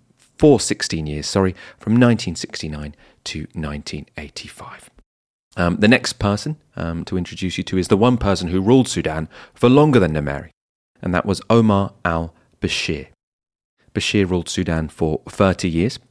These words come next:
from nineteen eighty-nine to twenty nineteen. Like Numeri, Bashir came to power in a military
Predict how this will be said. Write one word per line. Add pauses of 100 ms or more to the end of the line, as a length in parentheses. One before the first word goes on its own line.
(100)
from
nineteen
eighty-nine
to
twenty
nineteen. (420)
Like
Numeri,
Bashir
came
to
power
in
a
military